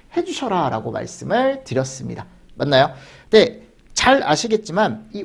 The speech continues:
온도에 관련된 것 중에 저는 그래도 가장 가능성이 높게 보는 게 뭐냐면 화재시를 가정했을 때,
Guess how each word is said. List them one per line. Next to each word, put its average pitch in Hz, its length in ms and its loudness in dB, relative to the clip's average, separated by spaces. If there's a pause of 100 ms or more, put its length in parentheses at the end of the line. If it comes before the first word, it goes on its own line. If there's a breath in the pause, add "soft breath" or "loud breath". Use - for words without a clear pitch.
온도에 294 520 -4
관련된 180 480 -4
것 180 160 -8
중에 175 260 -10
저는 165 320 -8
그래도 151 320 -4
가장 - 480 -4
가능성이 160 520 -10
높게 131 280 -8
보는 123 240 -8
게 185 80 -2
뭐냐면 135 480 -6 (400 loud breath)
화재시를 339 840 -4
가정했을 123 580 -8
때, 165 320 -2